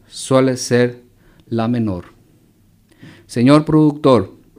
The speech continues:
yo les deseo éxitos en su labor diaria.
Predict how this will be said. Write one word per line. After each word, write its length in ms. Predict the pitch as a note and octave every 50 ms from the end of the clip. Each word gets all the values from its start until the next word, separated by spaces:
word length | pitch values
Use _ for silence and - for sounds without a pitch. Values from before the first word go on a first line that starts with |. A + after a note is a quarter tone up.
| _ _ _ _ _ _ _ _ _ _ _ -
yo 120 | - C3 C#3+
les 240 | D#3 D#3 D3+ -
deseo 460 | - C#3 A#2+ - - C3+ B2+ A2+ - -
éxitos 760 | - C#3 D3 - - D#3+ D3+ D#3+ D#3+ E3+ D#3+ E3 - - _ _
en 180 | - C3 B2+ B2+
su 400 | B2+ - C#3 C#3 D3+ D3+ D3+ -
labor 460 | - B2 A#2+ A#2 A#2+ C3 C3+ C3+ C3 - - _ -
diaria. 440 | A#2+ A#2 A#2 A2+ G#2+ F#2+ E2+ F#2+